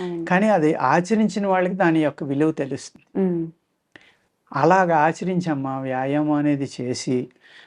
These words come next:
Speaker 2: ఫిజికల్ కానీ మెంటల్గా కూడా ప్రిపేర్ అవ్వాలి. ఎస్, నాకు షుగర్ రాదు.
Speaker 1: మ్మ్.
Speaker 2: అలాగే ఇప్పుడు మీరు అడిగారు, దాని సిగ్-,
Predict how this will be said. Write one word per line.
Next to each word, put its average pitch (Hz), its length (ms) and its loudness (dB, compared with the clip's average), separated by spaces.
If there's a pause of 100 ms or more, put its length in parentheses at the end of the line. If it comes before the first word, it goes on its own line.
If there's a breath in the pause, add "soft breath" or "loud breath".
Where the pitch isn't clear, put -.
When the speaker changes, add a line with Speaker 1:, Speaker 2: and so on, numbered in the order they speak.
(140)
Speaker 2:
ఫిజికల్ 170 500 2
కానీ 156 280 2
మెంటల్గా 180 560 2
కూడా 165 220 2
ప్రిపేర్ 135 360 -4
అవ్వాలి. 120 320 -6
ఎస్, 139 320 -2
నాకు 135 200 -2
షుగర్ 123 340 -2
రాదు. 120 340 0 (120)
Speaker 1:
మ్మ్. 180 240 -4 (140)
Speaker 2:
అలాగే 202 200 4
ఇప్పుడు 208 200 2
మీరు 180 220 4
అడిగారు, 143 320 0 (800)
దాని 185 440 2
సిగ్-, 180 240 -2